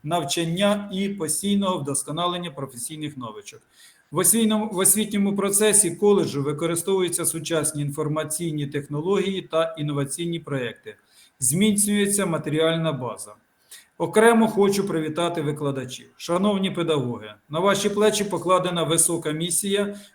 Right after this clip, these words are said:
Ви маєте не лише дати студентам знання та допомогти їм утвердитись в обраній професії.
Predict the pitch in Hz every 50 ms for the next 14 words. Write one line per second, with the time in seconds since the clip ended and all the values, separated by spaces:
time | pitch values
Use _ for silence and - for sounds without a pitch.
0 | _ - 139 180 190 196 202 196 196 185 190 190 180 180 185 185 180 180 180 165
1 | - - 165 156 139 - - - 147 139 170 180 175 175 175 170 - - - 170
2 | 147 156 170 165 160 143 165 156 139 131 - 147 156 156 160 170 180 180 175 175
3 | 156 143 139 147 143 - 156 156 156 156 151 - - 202 202 196 143 135 160 180
4 | 175 180 165 147 143 - 160 160 156 151 160 156 - 151 - - 147 156 143 147
5 | 147 147 143 135 - 143 139 139 - 131 113 107 - - - 120 113